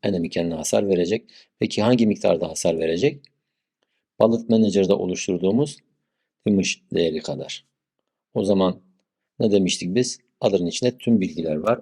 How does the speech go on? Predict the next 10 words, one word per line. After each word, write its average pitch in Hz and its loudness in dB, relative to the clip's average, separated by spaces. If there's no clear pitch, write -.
O - -20
zaman 95 0
Other'a 95 2
ulaşıp 107 0
onun 92 0
komponentlerinden 82 -2
şu 92 -4
Bullet 90 -2
Manager'a 85 -2
ulaşalım 98 -2